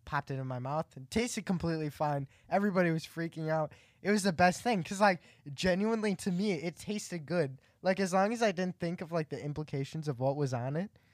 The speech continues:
it was a very good gusher. Like, it was like, "Oh, free fruit snack." It was a good fruit snack. And it also made everybody laugh. And I was like,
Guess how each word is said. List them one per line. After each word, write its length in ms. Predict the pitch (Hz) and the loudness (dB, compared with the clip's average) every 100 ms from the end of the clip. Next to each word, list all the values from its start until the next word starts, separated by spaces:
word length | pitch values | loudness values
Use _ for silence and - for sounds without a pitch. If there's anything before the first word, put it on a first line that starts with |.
| _ _ _ _ _ _ _ | _ _ _ _ _ _ _
it 120 | 233 | 2
was 180 | 254 220 | 4 4
a 60 | 175 | 6
very 340 | 170 175 160 | 8 8 6
good 180 | 139 139 | 2 0
gusher. 260 | 147 139 - | 2 0 -2
Like, 220 | 175 196 208 | 2 4 4
it 60 | |
was 160 | 202 - | -2 2
like, 240 | 196 165 _ - - | 2 2 _ -20 0
"Oh, 180 | 175 143 | 2 2
free 280 | 120 - 165 | 0 -2 -2
fruit 380 | - 165 175 - | -2 -4 -4 -4
snack." 440 | 135 - - - _ _ _ _ _ _ _ _ _ _ | -8 -8 -10 -20 _ _ _ _ _ _ _ _ _ _
It 120 | 180 185 | -2 0
was 140 | 180 | 0
a 60 | 180 | -2
good 340 | 131 170 180 | 0 2 2
fruit 300 | - 165 185 | 0 2 2
snack. 440 | - 143 120 117 - _ _ - | 2 -2 -2 -4 -10 _ _ 2
And 140 | 185 | 4
it 120 | 180 - | 6 4
also 540 | 160 170 - 160 151 143 | 2 2 2 2 2 2
made 320 | 160 151 139 | 2 2 2
everybody 480 | 139 143 135 139 127 | 0 0 0 0 0
laugh. 380 | 135 123 - - _ _ _ _ | -4 -6 -8 -14 _ _ _ _
And 100 | 135 | -4
I 80 | 139 | -4
was 140 | 135 139 | -2 -4
like, 200 | 131 | -4